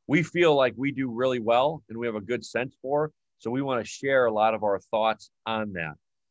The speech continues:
Okay, so that's gonna be the topic for our next podcast. Again,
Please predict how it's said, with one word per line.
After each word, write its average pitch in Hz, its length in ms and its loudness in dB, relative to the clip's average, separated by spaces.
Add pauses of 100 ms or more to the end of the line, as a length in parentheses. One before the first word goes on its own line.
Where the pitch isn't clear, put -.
(200)
Okay, 107 240 0
so 104 160 -6
that's 123 240 2
gonna 131 180 -6
be 120 160 -6
the 113 80 -8
topic 120 460 -2
for 107 120 -2
our 101 140 -2
next 110 320 -6 (160)
podcast. 117 540 0
Again, 131 440 -4